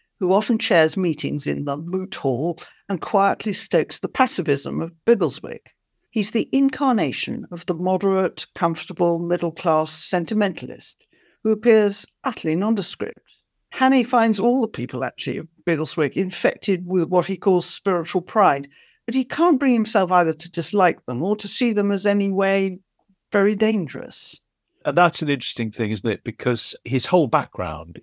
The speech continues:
Speaker 2: i-, is to regard these people as subversive and, and so on. But he, but that's not the way he goes. He actually, in a way, finds them rather intriguing, rather sympathetic, you know, on a personal level.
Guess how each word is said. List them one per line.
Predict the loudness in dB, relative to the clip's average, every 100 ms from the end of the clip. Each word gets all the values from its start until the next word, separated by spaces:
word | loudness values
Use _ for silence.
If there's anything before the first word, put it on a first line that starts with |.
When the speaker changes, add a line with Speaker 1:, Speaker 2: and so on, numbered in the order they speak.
| -6
Speaker 2:
i-, | -6 -2
is | -2 -2
to | -2
regard | 0 2 4 4 0
these | -2 -4
people | -2 -2 0 -2
as | -2
subversive | -2 0 2 2 0 -2 -4
and, | -8 -10 -8
and | -6 -6 -4
so | -2 -2
on. | -2
But | -4 -6
he, | -6 -10 -18 -12
but | -6 0
that's | 0 -2 0
not | 0 0
the | -2
way | 0 0
he | -2
goes. | -2 0 0 -4 -12 -16 -14
He | -4 0
actually, | 0 0 -4 -4 -4 -6 _ _
in | 0 0
a |
way, | 2 0 -2
finds | -2 -2 -2 -4
them | -6 -6 -10 -4
rather | 2 2 2
intriguing, | -6 -4 -2 4 4 2 -6 -2
rather | 0 2 0 -4 -2
sympathetic, | -2 0 0 -4 -2 -4 -4 -6
you | -2
know, | 0
on | 0 -2
a | -4
personal | 0 0 0 -6 -6
level. | -6 -8 -12